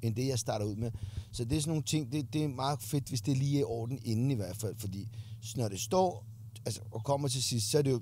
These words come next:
så er det mig, der skal performe, ikke? Og levere, ikke? Men der kan godt bare være nogle ting, hvor man simpelthen siger, "Det var bare et lorteshow, og jeg gjorde alt, hvad jeg kunne, men, men det gik bare ikke på grund af det og det og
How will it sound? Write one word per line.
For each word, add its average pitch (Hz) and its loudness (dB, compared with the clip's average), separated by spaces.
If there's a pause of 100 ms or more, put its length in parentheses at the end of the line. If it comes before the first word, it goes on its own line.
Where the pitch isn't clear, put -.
så 127 0
er 143 2
det 120 0 (140)
mig, 110 0
der 127 0
skal 110 0 (260)
performe, 104 0
ikke? 135 -6
Og 110 0
levere, 104 0
ikke? 147 -6 (380)
Men 110 0
der 110 -2
kan 127 -2
godt 135 0
bare 147 4
være 147 2
nogle 151 0
ting, 160 0 (100)
hvor 127 -4
man 131 0
simpelthen 135 0
siger, 131 0
"Det 107 -6
var 107 0
bare - -6
et 95 -6
lorteshow, 160 -2
og 117 0
jeg 117 0
gjorde 120 2
alt, 135 -2
hvad 143 0
jeg 135 0
kunne, 165 0
men, 131 0
men 110 2
det 107 -2
gik 143 -2
bare 131 2
ikke 135 0
på 131 -10
grund 123 -2
af 101 -2
det 107 0
og 95 0
det 92 -4
og 87 -6